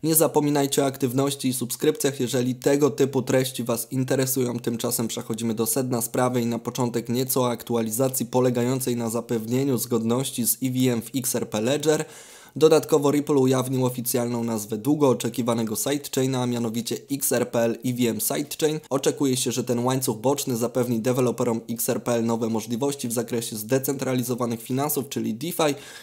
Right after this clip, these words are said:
i tokenizację aktywów w świecie rzeczywistym, czyli R W A,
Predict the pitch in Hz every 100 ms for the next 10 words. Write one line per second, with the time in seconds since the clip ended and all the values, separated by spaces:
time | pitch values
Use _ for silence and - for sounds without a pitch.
0 | - 190 175 170 139 131 120 120 - 120
1 | 110 127 117 113 - - 107 110 107 -
2 | 113 117 120 107 - 110 110 107 107 110
3 | 117 139